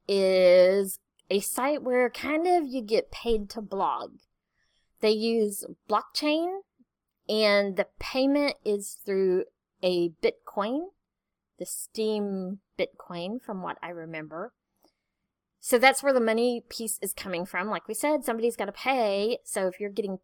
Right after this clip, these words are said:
paid, they're taking a percentage of that. So that's how they're making their money. Minds is kind of similar to that.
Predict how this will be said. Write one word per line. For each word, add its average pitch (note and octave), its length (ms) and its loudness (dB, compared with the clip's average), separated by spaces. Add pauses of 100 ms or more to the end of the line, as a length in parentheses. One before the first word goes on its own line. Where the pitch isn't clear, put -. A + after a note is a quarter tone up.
paid, G3 760 0
they're G3 300 -2 (520)
taking G3+ 340 -4
a F3 140 -4 (120)
percentage E3+ 720 -10
of E3 140 -4 (180)
that. - 440 -12 (680)
So - 180 -4
that's F#3 240 -6
how G#3+ 160 -4
they're F#3 220 0
making F#3+ 380 -6
their F3+ 140 -8
money. C#4 420 -4 (360)
Minds G#3 840 0 (220)
is G#3 200 -2
kind G3 180 -6
of F3+ 80 -8
similar G#3+ 460 0
to D4 140 -8
that. F4+ 240 0